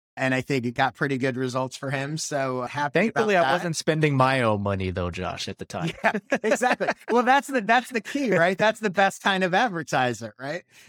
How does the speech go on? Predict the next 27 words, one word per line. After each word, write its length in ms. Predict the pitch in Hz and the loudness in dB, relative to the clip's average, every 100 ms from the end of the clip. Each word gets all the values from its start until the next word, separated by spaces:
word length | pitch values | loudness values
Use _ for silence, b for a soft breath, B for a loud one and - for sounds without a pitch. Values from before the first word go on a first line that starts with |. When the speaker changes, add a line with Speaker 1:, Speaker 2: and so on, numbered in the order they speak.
| B | B
Speaker 1:
The 80 | 190 | -2
best 200 | 233 262 | 2 4
Speaker 2:
Yeah. 160 | 240 | 4
Speaker 1:
kind 120 | 240 214 | 4 4
of 40 | |
advertiser 680 | 190 254 233 175 151 147 160 | 4 2 0 0 0 0 0
is 100 | 156 | 0
the 120 | 165 | 0
one 200 | 175 185 | 2 2
with 140 | 175 | 0
someone 320 | - 190 180 | -2 -2 0
else's 320 | 180 170 156 127 | -2 -2 -6 -2
budget. 460 | 190 196 110 - _ _ _ b b | 0 0 -4 -20 _ _ _ b b
Cool. 320 | - 240 165 | 0 2 2
So 180 | - 214 | 0 0
today, 720 | 190 - 202 220 254 214 190 | 0 -4 -2 2 4 4 2
speaking 380 | 175 - 208 208 | -2 -6 -4 -2
of 100 | 180 | 2
advertising, 960 | 165 165 165 - 143 135 131 127 127 127 | 2 2 0 0 0 0 -4 -6 -6 -8
I 100 | 147 | -4
know, 180 | 147 165 | -2 -2
John, 540 | 151 156 147 147 147 139 _ _ _ - | -2 -2 0 0 -2 -6 _ _ _ -14
you 220 | 147 165 | -4 0
have 160 | 160 143 | 0 -2
some 180 | 156 | -8
questions 800 | 131 165 151 - 156 139 139 135 - | -6 0 0 -2 -6 -6 -6 -8 -6
about 560 | 143 120 139 143 147 | -6 -2 0 2 0